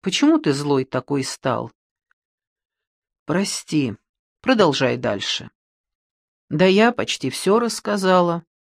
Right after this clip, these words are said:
Вот здесь видно, что младенец благословляет мать, а она, в свою очередь, одной рукой сына держит, другой показывает на него.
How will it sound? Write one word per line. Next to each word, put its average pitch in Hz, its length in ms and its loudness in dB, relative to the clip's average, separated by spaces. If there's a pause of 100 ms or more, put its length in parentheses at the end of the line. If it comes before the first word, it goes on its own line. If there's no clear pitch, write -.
(600)
Вот 160 200 0
здесь 170 420 -2
видно, 190 360 0
что - 260 -4
младенец 139 840 0
благословляет 156 960 -2
мать, 139 440 -6 (280)
а 147 100 2
она, 165 180 2
в 214 60 -6
свою 147 300 0
очередь, 208 580 -2 (420)
одной 180 400 0
рукой 180 400 -2
сына 208 500 0
держит, 123 680 -4 (320)
другой 175 380 4
показывает 151 880 0
на 143 100 -4
него. 131 480 -4